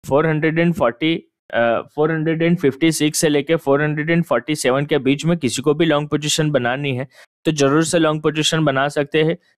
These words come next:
मैं बहुत ही कंजर्वेटिव स्टॉप लॉस आपको दे रहा हूँ, वो स्टॉप लॉस है आपका,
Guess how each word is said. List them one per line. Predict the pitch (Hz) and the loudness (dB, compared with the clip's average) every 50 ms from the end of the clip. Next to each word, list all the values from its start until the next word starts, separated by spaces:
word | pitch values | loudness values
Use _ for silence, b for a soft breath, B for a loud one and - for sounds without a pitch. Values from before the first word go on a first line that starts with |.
| _ - | _ -4
मैं | 147 143 | -2 0
बहुत | 147 139 143 143 - | 0 0 0 0 0
ही | 185 175 | -2 0
कंजर्वेटिव | 156 139 127 120 123 135 151 160 151 - 175 170 | 0 0 0 0 0 2 2 0 0 0 0 0
स्टॉप | 160 - - 143 - - | 0 0 0 -2 0 0
लॉस | 147 147 - 156 | -2 0 0 -2
आपको | 143 - - 160 | -2 0 0 0
दे | 151 147 143 139 | 2 2 2 2
रहा | 147 147 147 151 | 2 2 2 0
हूँ, | 147 147 151 165 160 117 131 | 0 0 0 0 -2 0 2
वो | 135 143 156 156 | 2 4 4 2
स्टॉप | 143 - 143 123 - - 143 | 0 0 -2 -2 0 0 0
लॉस | 143 143 135 139 | 0 0 2 2
है | 143 | 2
आपका, | 143 131 - _ - 147 | 2 0 -2 _ -2 -2